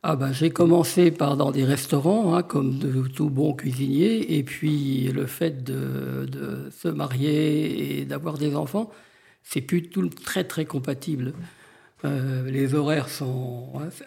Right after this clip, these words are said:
surtout à l'époque, hein, maintenant, bon, il y a des... mais à l'époque, on travaillait, euh, de bonne heure le matin et tard le soir,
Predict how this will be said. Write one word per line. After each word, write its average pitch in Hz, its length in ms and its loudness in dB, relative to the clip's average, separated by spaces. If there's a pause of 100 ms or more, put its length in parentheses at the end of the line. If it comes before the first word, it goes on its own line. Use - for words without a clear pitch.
surtout 160 320 0
à 139 40 4
l'époque, 165 460 0
hein, 160 100 -4
maintenant, 147 460 -4
bon, 131 240 -10
il 135 80 -16
y - 20 -18
a 131 60 -16
des... 123 320 -18 (500)
mais 139 60 -4
à 127 80 -4
l'époque, 131 480 -2
on 127 180 -6
travaillait, 127 800 -4
euh, 127 100 -12 (760)
de 131 100 -6
bonne 139 220 0
heure 135 140 -2
le 135 80 -2
matin 135 280 -4
et 131 120 -4
tard 131 180 -6
le 131 120 -2
soir, 143 500 -6